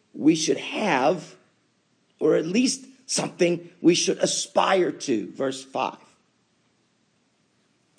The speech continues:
And what is Christ's mind that we should have in us?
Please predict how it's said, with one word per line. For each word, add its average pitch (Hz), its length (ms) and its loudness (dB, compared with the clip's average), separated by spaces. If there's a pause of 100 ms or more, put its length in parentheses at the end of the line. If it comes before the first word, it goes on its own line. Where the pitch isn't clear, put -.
And 147 300 0 (260)
what 147 240 4
is 196 140 -2
Christ's - 540 -2
mind 175 720 0 (500)
that 139 120 2
we 151 100 2
should 131 200 -4
have 139 240 -2
in 156 120 0
us? - 520 -4